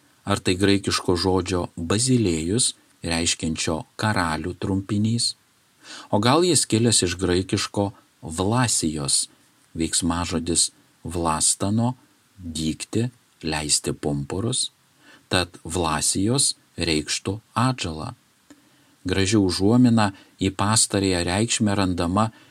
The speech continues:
Šventojo Teodoro Studito sukurtoje graikų himno eilutėje.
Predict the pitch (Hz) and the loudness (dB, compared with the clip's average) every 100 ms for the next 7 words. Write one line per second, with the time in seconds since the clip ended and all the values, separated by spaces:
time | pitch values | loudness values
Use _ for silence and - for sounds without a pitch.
0 | _ - - 98 104 123 123 117 113 110 | _ -6 -4 0 4 4 4 4 2 2
1 | 98 92 82 95 110 104 - - 135 104 | 0 0 2 2 2 2 0 0 0 0
2 | 87 - 113 139 - _ - 107 95 98 | -2 0 0 0 -6 _ 0 0 2 2
3 | 98 98 104 120 98 92 104 - 131 - | 2 0 2 2 2 2 2 2 2 2
4 | 90 95 95 98 - 110 120 147 139 85 | 0 0 0 -2 0 0 0 -2 -2 -4
5 | 76 | -6